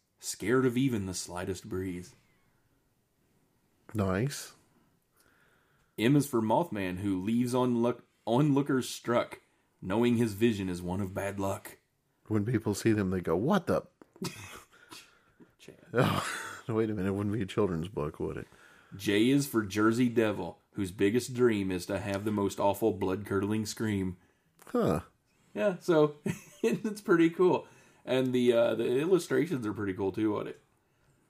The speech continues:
Speaker 1: So, uh, and you can, uh, for ten dollar pledge, you can actually get the, uh, P D F of the book if it, uh,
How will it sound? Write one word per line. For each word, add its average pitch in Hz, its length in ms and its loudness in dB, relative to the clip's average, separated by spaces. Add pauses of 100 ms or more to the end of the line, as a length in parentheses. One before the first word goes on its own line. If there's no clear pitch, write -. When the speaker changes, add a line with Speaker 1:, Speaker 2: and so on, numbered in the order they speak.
(140)
Speaker 1:
So, 110 280 2
uh, 90 240 4 (200)
and 127 160 2
you 165 100 4
can, 120 300 2
uh, 104 420 0 (1700)
for 123 220 2
ten 170 320 2
dollar 139 320 4
pledge, 117 440 0
you 101 80 -4
can 101 120 -4
actually 104 280 -4
get 110 220 0
the, 98 200 0
uh, 90 140 -2
P 107 240 -6
D 95 180 0
F 104 160 0
of 92 120 -4
the 92 60 -8
book 87 360 -10 (140)
if - 220 -8
it, 87 160 2
uh, - 220 -4